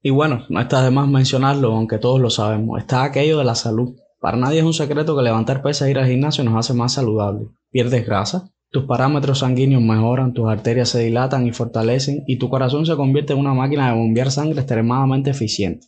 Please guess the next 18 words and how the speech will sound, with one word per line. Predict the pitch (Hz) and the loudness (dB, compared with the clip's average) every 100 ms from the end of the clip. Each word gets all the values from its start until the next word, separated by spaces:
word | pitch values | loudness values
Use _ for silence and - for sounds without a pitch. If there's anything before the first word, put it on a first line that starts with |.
| - | -2
Y | |
enfermedades | 131 113 117 117 123 143 | 0 2 0 2 2 0
como | 139 131 | 0 0
el | 113 | 0
cáncer | 127 117 113 113 | -2 -2 -2 -2
o | |
la | 107 | 0
diabetes | 110 113 151 151 135 | 0 0 0 -2 -2
son | 135 | -2
casi | 139 151 156 | -2 -2 -2
imposibles | 139 127 135 151 143 | 0 -2 0 0 0
de | |
que | 123 | 0
las | 123 110 | -2 -2
padezcas | 120 117 139 139 120 | 0 0 0 0 0
en | |
un | 117 117 | 0 -2
futuro. | 117 107 98 - | -4 -4 -4 -8